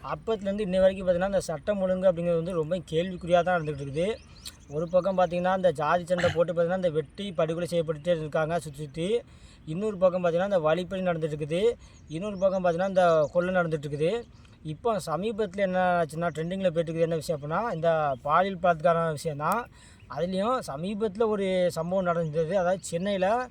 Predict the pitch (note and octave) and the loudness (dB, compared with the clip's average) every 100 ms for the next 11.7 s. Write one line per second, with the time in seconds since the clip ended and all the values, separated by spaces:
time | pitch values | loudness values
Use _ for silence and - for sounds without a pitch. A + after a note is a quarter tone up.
0 | - - - C#3 F3 A3 G#3+ G3+ F#3+ F#3+ | -14 -20 -18 -10 -4 -2 0 0 0 0
1 | F#3+ F3 F3+ E3 E3 E3 G3 F3+ D#3 E3 | -4 -2 0 0 -2 -4 -2 -2 2 0
2 | G3+ G3 F#3+ F#3 F3+ E3+ D#3+ G3 F3+ D#3+ | 0 -2 -2 -2 0 -2 0 -2 0 2
3 | F3 F#3+ E3+ E3+ D3+ E3+ D#3 F#3 E3 E3+ | 2 0 0 -2 0 0 0 -6 0 2
4 | D#3+ E3 D3 D#3 D#3 A3 A#3+ - - - | 2 -2 -4 -2 0 0 -2 -10 -20 -20
5 | - C#3+ E3+ F3+ E3+ D3 D#3+ G#3 G3 F#3+ | -16 -8 2 4 4 2 0 0 -4 -4
6 | F#3+ F3 E3+ F3 G3+ G3+ D3+ F#3 F#3 F3+ | -2 0 2 0 -2 -4 -4 -4 -4 -2
7 | F#3+ F3+ E3+ G#3+ G3 F3+ - F3+ F#3 G3 | 0 0 -2 -2 2 2 2 -4 -4 -8
8 | F#3+ E3 F#3+ F#3 G#3+ G3 F3+ E3 F#3+ G3 | -8 -2 0 2 2 4 4 4 0 -2
9 | E3 F3+ F#3+ E3+ E3 E3+ D#3+ D#3+ A3 - | -2 -2 -4 -4 -2 -2 -2 2 2 0
10 | - - - - D3 F3+ G3 G3 D#3+ G3 | -8 -20 -20 -12 -6 -2 -2 -2 -4 -4
11 | G#3 F3+ E3+ E3 E3 G#3+ | -4 -4 -2 2 4 2